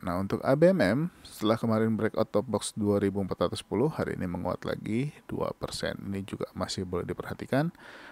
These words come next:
Target terdekat masih di dua ribu enam ratus enam puluh, tapi kalau koreksi dulu, pastikan dia masih bertahan di atas dua empat sepuluh. Dan hari ini adalah harinya Bumi, ya.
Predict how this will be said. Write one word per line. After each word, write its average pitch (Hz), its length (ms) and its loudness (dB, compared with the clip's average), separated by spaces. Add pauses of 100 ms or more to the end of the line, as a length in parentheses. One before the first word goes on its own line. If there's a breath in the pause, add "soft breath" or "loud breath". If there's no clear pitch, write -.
Target 110 240 4
terdekat 120 320 4
masih 117 320 2
di 101 80 0
dua 98 320 4
ribu 95 240 0
enam 92 160 -2
ratus 85 240 -2
enam 92 80 0
puluh, 120 320 4
tapi 98 240 -2
kalau 87 240 0
koreksi 90 560 -4
dulu, 107 480 6 (320 loud breath)
pastikan 98 400 -2
dia 98 160 0
masih 87 240 -4
bertahan - 480 -6
di 98 80 -4
atas - 480 -8
dua 87 320 0
empat - 400 -10
sepuluh. - 320 -10 (1900 loud breath)
Dan 156 240 10
hari 135 480 6
ini 104 160 -2
adalah 101 480 2 (320 loud breath)
harinya 101 400 0
Bumi, 104 400 6
ya. 127 80 2